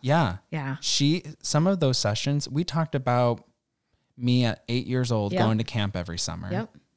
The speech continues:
Speaker 1: And it was almost like an exploratory for her.
Speaker 2: Mm-hmm.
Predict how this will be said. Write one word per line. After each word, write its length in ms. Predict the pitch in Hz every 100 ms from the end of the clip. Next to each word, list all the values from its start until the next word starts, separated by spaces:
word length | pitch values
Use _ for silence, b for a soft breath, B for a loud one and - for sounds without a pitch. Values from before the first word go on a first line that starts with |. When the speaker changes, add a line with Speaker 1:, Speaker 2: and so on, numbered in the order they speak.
| _ -
Speaker 1:
And 100 | 127
it 40 | 131
was 180 | 139 131
almost 380 | 156 180 180
like 160 | 131 117
an 100 | 110
exploratory 1040 | 101 - - 117 120 127 117 107 98 92
for 200 | 92 98
her. 520 | 90 95 95 113 165 175
Speaker 2:
Mm-hmm. 240 | 160 151